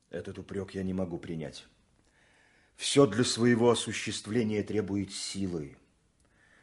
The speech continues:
Дурное и хорошее одинаково ничтожно, когда бессильно. В теории сила даётся логикой.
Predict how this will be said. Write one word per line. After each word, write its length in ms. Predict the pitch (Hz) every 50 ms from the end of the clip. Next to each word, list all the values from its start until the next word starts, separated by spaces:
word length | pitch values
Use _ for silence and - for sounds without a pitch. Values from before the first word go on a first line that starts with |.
| _ -
Дурное 920 | 98 95 127 131 127 123 131 143 143 151 160 165 160 151 143 139 135 131
и 160 | 123 - 131 123
хорошее 680 | - - 131 127 127 147 156 139 - - 131 131 127
одинаково 500 | 123 107 123 131 135 131 127 - 123 117
ничтожно, 920 | 127 127 123 - - - - 127 120 113 98 87 85 82 73 69 60 - - _ _ _ _ _ _ _ _ _
когда 260 | - 107 101 92 110 107
бессильно. 1000 | 90 90 131 127 - - - - - 127 107 98 90 82 80 73 55 50 - - _ _ _ _ _ _ _ _
В 120 | - - -
теории 460 | - 113 113 117 127 131 127 123 120
сила 320 | 117 - - 113 110 113
даётся 420 | 101 107 104 101 104 104 - - 107
логикой. 680 | 95 95 95 90 82 71 80 - - 67 58 55 -